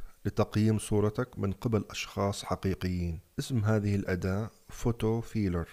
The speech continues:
ويتم تقييم الصورة من ثلاث معايير: الكفاءة، المحبة، والتأثير. وهناك أداة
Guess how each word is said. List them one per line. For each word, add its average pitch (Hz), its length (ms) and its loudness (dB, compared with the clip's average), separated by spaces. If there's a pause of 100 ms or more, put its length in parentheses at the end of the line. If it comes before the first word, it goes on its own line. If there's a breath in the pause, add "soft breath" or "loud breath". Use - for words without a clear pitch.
ويتم 107 340 6
تقييم 117 520 0
الصورة 120 560 2 (120)
من 107 160 0
ثلاث 120 420 2
معايير: 98 680 -2 (280)
الكفاءة، 110 840 0 (220)
المحبة، 98 800 2 (160)
والتأثير. - 720 -4 (160)
وهناك 120 600 4
أداة 104 440 2